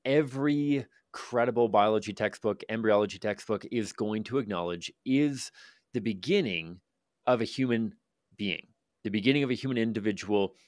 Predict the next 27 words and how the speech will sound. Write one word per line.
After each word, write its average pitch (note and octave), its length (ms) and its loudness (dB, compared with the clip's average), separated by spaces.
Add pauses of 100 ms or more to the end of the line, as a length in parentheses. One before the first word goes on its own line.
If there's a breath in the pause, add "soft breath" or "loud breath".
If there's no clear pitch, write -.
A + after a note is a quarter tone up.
(160 soft breath)
We A#2 180 2
are B2 120 6
really E3+ 220 0
small. C#3+ 420 0
We G#2 100 0
don't E3+ 200 0
look G3+ 220 0
very A2 160 4
much F#2+ 240 -4
like G#2 160 -4
you A2+ 100 -2
and G#2+ 80 -2
I, G2+ 100 0
Peter, E2+ 320 -6
obviously. A2 440 2
We G2+ 140 -4
talked C3+ 200 2
about C#3 120 0
that A#2+ 120 2
last A#2+ 360 2
week A#2 220 0
about G2+ 400 4 (100)
the, G2 280 2
the G2 140 2
idea G2+ 260 2
of - 100 -4
personhood B2 720 0